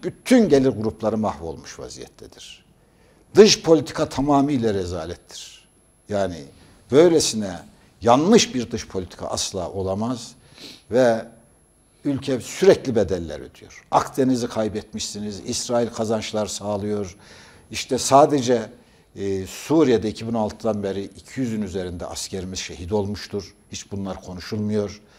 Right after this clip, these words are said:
Ve ülkeye bedeller, maliyetler ödetiyor. İçeride de üst üste terör eylemleri,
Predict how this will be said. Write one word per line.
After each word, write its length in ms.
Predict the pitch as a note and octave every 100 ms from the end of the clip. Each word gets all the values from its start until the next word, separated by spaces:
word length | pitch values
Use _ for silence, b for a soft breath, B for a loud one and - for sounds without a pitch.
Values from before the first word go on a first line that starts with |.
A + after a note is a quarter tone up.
| b b D#3+
Ve 280 | E3 A#2+ - - -
ülkeye 460 | A#3 D3+ C3 C#3+ B2+
bedeller, 460 | A#2 C3 A#2+ B2+
maliyetler 640 | A2+ A2 G#2+ G2+ - B2+
ödetiyor. 580 | C#3 C3 C3+ C3+ C#3 C3 b b b -
İçeride 460 | - A2+ B2 D#3
de 260 | D#3 C#3 - -
üst 220 | - A#2
üste 260 | - -
terör 320 | A2+ A2+ A2+ A2
eylemleri, 640 | G#2+ G#2 G2+ G2+ G2